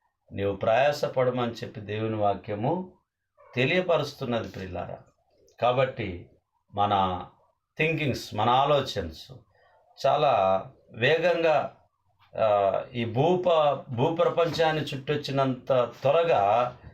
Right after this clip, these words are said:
దేవుని వాక్య ప్రపంచాన్ని మనం చుట్టి రాలేకపోతూ ఉంటాం.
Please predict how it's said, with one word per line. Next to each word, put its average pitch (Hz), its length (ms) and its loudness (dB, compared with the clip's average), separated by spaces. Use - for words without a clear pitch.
దేవుని 139 520 0
వాక్య 127 400 2
ప్రపంచాన్ని 135 680 0
మనం 117 340 0
చుట్టి 98 600 -6
రాలేకపోతూ 98 840 -2
ఉంటాం. 87 420 -10